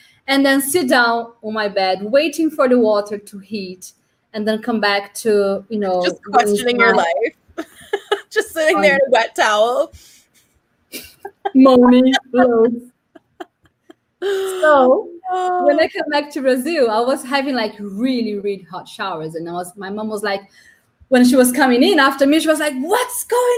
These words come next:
Speaker 1: on here? You know, what's the problem with you?" 'Cause it was, like, hurting her skin. And I was like, "I need hot showers, you know, like, you don't have hot showers in this house too? Okay, I'm leaving," you know? <laughs> So,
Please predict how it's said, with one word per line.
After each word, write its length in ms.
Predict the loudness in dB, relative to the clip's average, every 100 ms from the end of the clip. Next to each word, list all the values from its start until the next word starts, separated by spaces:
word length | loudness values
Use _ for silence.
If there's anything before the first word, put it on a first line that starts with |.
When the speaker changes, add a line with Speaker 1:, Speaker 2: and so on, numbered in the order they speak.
| 0 0
Speaker 1:
on 120 | 0
here? 400 | 0 2 0 0
You 40 | -2
know, 140 | 0
what's 200 | 0 0
the 80 | -4
problem 540 | -10 -2 0 2 2
with 160 | 0 2
you?" 260 | 2 2 -4 -18 _
'Cause 140 | -4
it 80 | -2
was, 100 | 0
like, 160 | -2 -4
hurting 640 | -4 0 0 0 -2 0
her 200 | 0 0
skin. 680 | -2 -10 -8 -6 -4 -8 -12 -20 _ _ _ _ _ _ _ -2
And 100 | 0
I 40 |
was 180 | 0 0
like, 340 | 0 -2 -6 _ _ _ _ _ _
"I 60 | -2
need 220 | 0 -2
hot 160 | -2 -2
showers, 540 | 0 4 6 6 4
you 100 | -2
know, 240 | 0 2 2
like, 260 | 0 -10 -16 _ -14
you 140 | -4
don't 160 | -2 0
have 180 | 0
hot 180 | 0 -2
showers 260 | 2 2 2
in 80 | -2
this 160 | -2
house 360 | 2 2 0 0
too? 300 | 0 2 -2 0
Okay, 200 | -2 0 -2
I'm 120 | -2
leaving," 220 | -4 -4
you 100 | -8 -10 -14
know? 200 | -14 -12 -14 -14 -16 -14
<laughs> 400 | -14 -12 -12 -12
So, 600 | 0 2 4 4 4